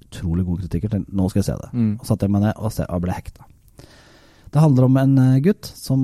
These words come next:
Speaker 1: eh, er autist,
Speaker 2: Mm.
Speaker 1: eh, og som autister flest, så er han veldig, veldig opptatt av noen få ting.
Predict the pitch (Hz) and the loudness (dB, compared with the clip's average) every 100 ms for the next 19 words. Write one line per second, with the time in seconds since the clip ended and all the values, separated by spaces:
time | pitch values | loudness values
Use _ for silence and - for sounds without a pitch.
0 | 135 127 120 - 104 104 107 120 214 233 | 0 0 -4 -6 -4 -2 -2 -4 -6 -10
1 | - - - - - 127 117 139 - 104 | -14 -18 -20 -20 -10 -6 -6 -8 -8 -2
2 | 107 107 107 110 - 113 123 123 117 117 | 0 2 2 0 -2 -2 0 0 0 -2
3 | - 131 143 160 - 117 104 117 117 87 | -2 -2 -2 -2 -4 -2 0 2 0 0
4 | 76 98 95 82 76 - 85 - - 80 | -2 -4 -4 -6 -8 -10 -8 -8 -8 -4
5 | 90 92 80 80 - 71 - | -2 -2 -2 -4 -6 -8 -8